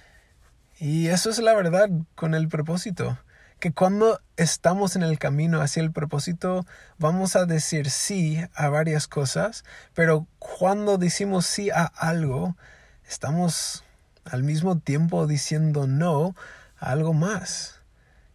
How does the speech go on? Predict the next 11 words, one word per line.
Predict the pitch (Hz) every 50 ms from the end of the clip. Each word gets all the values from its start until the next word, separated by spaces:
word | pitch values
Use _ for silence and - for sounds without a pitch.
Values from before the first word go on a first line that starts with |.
| _ _ -
Es | -
como | - 220 226 214
si, | 185 - 220 208 202 190 175 165 151
si | 160 - - 190 185 185 180 180 175 175
yo | 190 196 196 180
quiero | - 214 208 202 196
ser | 175 - 190 185 180 175 170 165 156
como, | - 170 165 160 160 151 147 143 135 131 131 131 - - - - - - 147
um, | 151 147 143 143 143 139 135 139 135 131 127 123 120 120 - - - - - - -
maestro, | 143 151 156 165 165 151 - - - 131 123 107 120 - - -
¿no? | 147 123 123 160 185